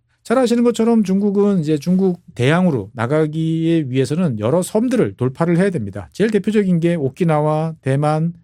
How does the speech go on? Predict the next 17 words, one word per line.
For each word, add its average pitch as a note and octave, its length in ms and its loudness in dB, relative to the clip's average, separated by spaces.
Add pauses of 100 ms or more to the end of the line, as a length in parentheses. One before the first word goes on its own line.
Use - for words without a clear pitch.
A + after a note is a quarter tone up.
(140)
필리핀 F3+ 640 -2
이런 G#3+ 240 2
쪽으로 G#3+ 240 0
이어지는 D#3 380 2
섬들이 G3 320 -2
있죠. G2+ 240 -8 (420)
그래서 G#3+ 240 0
여러분들 F#3 320 4
잘 C#3+ 160 0
아시는 C#3 340 0
제일 D3+ 520 0
도련선, A2+ 560 -2 (160)
제이 D3+ 400 2
도련선 A#2 500 -2
이런 E3 480 -2
선들이 F#3+ 360 -2
있습니다. G#2 500 -8